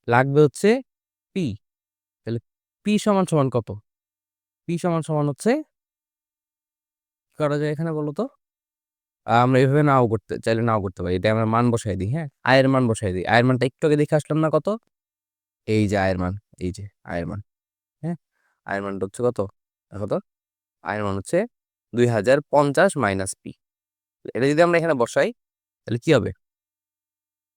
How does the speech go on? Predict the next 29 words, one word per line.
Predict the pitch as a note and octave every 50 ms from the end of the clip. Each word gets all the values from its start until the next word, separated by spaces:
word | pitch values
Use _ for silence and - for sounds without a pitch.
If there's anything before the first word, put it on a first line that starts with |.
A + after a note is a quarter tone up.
| _ _ _
দেখো, | G2 - D3 F#3 _ _ _ _ _ _ _ _ _
এখানে | G#2+ A2 A2+ A2+
হবে | A2 G#2 G#2+
হচ্ছে | A2 G#2+ - - F3+ A3 A3+ _ _ _ _ _ _ _ _ _
দুই | G#2 G#2+ A2+ B2 B2+
হাজার, | B2 A2 G#2+ G2 G2 A2+ C3 E3 G#3 A#3 - _ _ _ _ _ _ _ _ _ _ _ _ _ _ _ _
দুই, | G2+ G2 G#2 A2 A#2 A2+ A#2 A#2 G2+
দুই | G#2 A2+ G#2+ G#2+
হাজার | G#2 G#2 F#2+ F2 G#2+ A#2+ D3+ G3+ A3 G#3+ _ _ _ _ _ _ _ _
পঞ্চাশ | A#2+ A2+ A2+ A2 G#2+ G2+ - A#2+ C3+ F#3 G3 - - _
মাইনাস | - F#2+ F#2 F#2 F2+ F#2 F#2+ F#2+ G2+ - _ _
পি | _ _ C#3 D#3 G3 B3 C4 _ _ _ _ _ _ _ _ _ _ -
সমান | G#3 A3+ A#3 G3+
সমান | - D3 B2 G#2+ F#2+ G2+ G#2+ _ _ _ _ _ _
পি। | G3 F#3 C3 F#2 - _ _ _
পি | _ - F3+
তো | - F#3
পি | D#3+ _ F3+ E3+
এর | D#3+ C#3+
জায়গায় | D3 D3 C#3+ D3
থাকবেই, | C3+ C#3+ C3+ A#2+ G#2+ G#2
কারণ | G2 A#2 A2+ A#2 A#2
পি | _ D3
এর | D3 C#3 _
তো | _ D#3
কোনো | C#3+ D#3 E3 D#3+
মান | D#3 C#3+ C#3 C#3
নাই। | C3 B2+ B2+ C3+ _ _ _ _ _ _ _ _ _ _ _
আর | D3+ D#3+ D#3+ D3 B2+